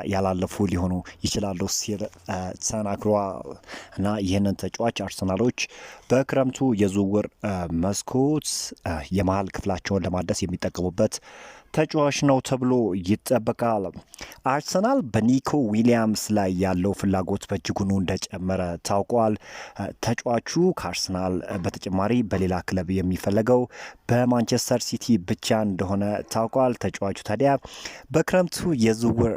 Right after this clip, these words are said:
መስኮት አዲስ ክለብ መቀላቀል የሚፈልግ ሲሆን፣ አርሰናልም እንግዲህ አርባ ስምንት ሚሊዮን ፓውንድ ለመክፈል ዝግጁ እንደሆነም ታውቋል። የ-፣ ለተጫዋቹ ዝውውር እንግዲህ እንደ ችግር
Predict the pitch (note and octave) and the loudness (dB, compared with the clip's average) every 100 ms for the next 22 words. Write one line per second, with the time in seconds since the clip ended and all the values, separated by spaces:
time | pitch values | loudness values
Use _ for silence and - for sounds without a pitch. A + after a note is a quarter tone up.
0 | - F2 A2+ - - F#3 G3+ - - F#2+ | 0 0 0 0 2 2 2 -4 -6 -6
1 | E2 G#2 - - G2 F#2+ F#2 - F#2+ F2+ | 0 0 0 -2 -2 0 -2 -2 -2 -2
2 | G2 F#2+ F#2+ G2+ G2+ A2 A2+ - - D#3+ | -2 0 2 2 0 0 -2 -2 0 2
3 | F#3+ - F2+ E2+ - F2+ F2+ G#2+ A#2 - | 2 -2 -8 -6 -4 -4 -2 0 0 0
4 | D#3+ F3 - - - C3+ D3 D#3 D3 E3+ | -2 -2 -6 -8 -8 -6 -4 -2 0 0
5 | - F3 E3 G2+ G2 G#2 C3+ C3+ B2+ A#2 | 0 -2 -2 0 4 6 6 4 2 0
6 | - G2+ - A#2+ B2 A#2+ G2 G2+ - C3+ | -6 -10 -6 -2 0 0 0 -2 -2 0
7 | C3+ - - - - G#2+ C3 C#3 C3 - | -2 -2 -16 -16 -4 4 4 4 0 2
8 | C3+ C3 - A2+ G2+ G2 G#2+ G#2+ G#2+ C3+ | 2 2 2 0 2 2 2 2 0 -4
9 | - A#2 A2+ D3+ E3 B2+ F#2+ G2+ F#2+ F#2+ | -2 -2 2 2 2 2 2 4 2 2
10 | A2+ - C3 - D3 C#3+ C3+ C3 A#2+ G#2+ | 0 0 0 0 2 4 6 4 4 2
11 | A2+ A#2 A#2+ - - A2+ G#2 F#2+ G2+ G2+ | 4 6 4 -2 -4 0 2 4 2 0
12 | - - - - C3+ B2 | -6 -12 -12 -8 0 2